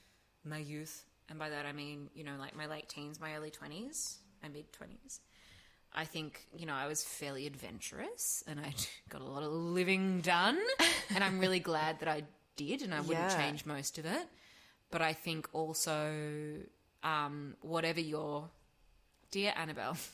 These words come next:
Speaker 1: <laughs> whatever you're searching for is not out there. It's much closer to home.
Speaker 2: Mm.
Speaker 1: And I even just mean that, like, not in terms of geographical distance or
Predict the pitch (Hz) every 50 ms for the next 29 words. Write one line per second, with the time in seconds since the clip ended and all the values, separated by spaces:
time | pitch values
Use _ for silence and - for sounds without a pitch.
0 | - - - - - - - - - - _ - 170 175 170 165 165 208 208 202
1 | 202 202 - 185 170 165 - - 170 160 - - 151 143 147 - - - - -
2 | 175 170 147 165 175 170 165 151 135 107 - - - - - - 156 - - -
3 | - - - - - - - - - - - - - - - - - - - -
4 | - - - - 165 170 147 131 - - - - - - - - 113 - - -
5 | - - - - - - 180 180 185 190 196 190 196 196 196 190 190 185 180 175
6 | 175 170 165 160 151 143 139 135 123 151 170 - _ _ _ - - _ _ _
7 | _ - - - - - - 156 156 147 139 143 139 135 135 131 123 - - -
8 | - - - _ _ _ _ _ _ _ _ _ _ - 151 151 156 160 156 165
9 | 165 156 156 151 - 160 151 151 151 151 147 131 - - - - _ _ _ _
10 | _ _ _ _ _ - 143 127 - - 143 156 147 156 156 143 143 156 147 139
11 | 139 143 139 135 - - 127 131 131 - - - 131 - - - 135 131 110 -
12 | - - - - 123 117 101 - - - 123 117 113 104 104 107 107